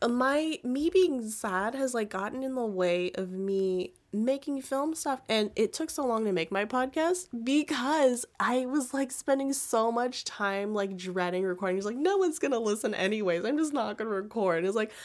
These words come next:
"I don't have to record this week. I'll record next." Like, you know, that whole thing. So, like, I feel like being in a better mental state, I can actually stick to a schedule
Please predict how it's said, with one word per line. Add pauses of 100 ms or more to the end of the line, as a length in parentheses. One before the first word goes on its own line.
(160)
"I
don't
have
to
record
this
week.
I'll
record
next."
Like,
you
know,
that
whole
thing. (440)
So,
like,
I
feel
like
being
in
a
better
mental
state, (260)
I
can
actually
stick
to
a
schedule